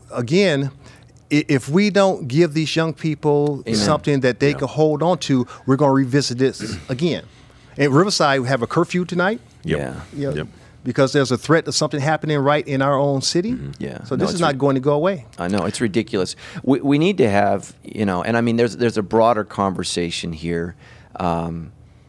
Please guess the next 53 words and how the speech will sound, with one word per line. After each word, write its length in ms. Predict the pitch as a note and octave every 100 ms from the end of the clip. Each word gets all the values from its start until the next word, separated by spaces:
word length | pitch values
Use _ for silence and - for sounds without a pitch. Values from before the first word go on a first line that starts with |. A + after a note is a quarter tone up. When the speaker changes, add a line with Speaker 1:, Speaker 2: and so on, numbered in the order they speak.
| - _ -
Speaker 2:
you 120 | G#2+
know, 240 | F#2+ F#2+
and, 480 | E2+ G2 F#2 F2+ - - - _ _ _ - - - _ - - - -
you 100 | G#2
know, 200 | F#2 D#2+
it's, 420 | B1+ - A#2 A2
it's 200 | - A#2
some 220 | - D3 D3
things 260 | A#2+ G2
Trump 320 | - A#2+ F2
talked 340 | - G#2+ G#2+ A#2+
about, 360 | G#2 G#2+ G#2
and 100 | G2+
I 80 | G#2
don't 180 | A#2 -
know 140 | G#2
why 320 | G2 G2 F#2+ F#2
he's 540 | F#2 F#2+ F2 - -
stopped 540 | - - - A2+ - -
talking 380 | F#2 F2+ F2 E2+
about, 420 | E2+ E2+ E2+ -
but, 140 | G2 - - -
but 140 | -
one 280 | A#2 A#2+ D3+
of 60 | D#3
the 60 |
problems 480 | G#2+ - G2+ G2 -
we 120 | G2
have 180 | G2 G2
as 100 | F#2
a 80 | F2+
country 520 | - C3 B2+ - F#2+
is 100 | F2+
we 100 | G2
spend 260 | - G#2+ G2
our 100 | F2+
money 300 | F#2+ F#2+ F2
everywhere 360 | E2+ E2 F2
else. 380 | D#2+ - - - A#2
Speaker 1:
Mm-hmm. 340 | G#2 A2 B2+
Speaker 3:
Mm. 140 | D2
Speaker 2:
And 160 | G2 G#2
we 140 | A2+
have 180 | A2+ G2
problems 540 | - A2+ A2 A2 G2 -
here 240 | G#2 G2+
that 100 | E2
need 200 | F#2+ E2+
to 60 | D2+
be 140 | F2
dealt 300 | F2+ F#2+ -
with. 320 | G#2 G2 -
Speaker 1:
Right. 360 | G2 G#2 G#2+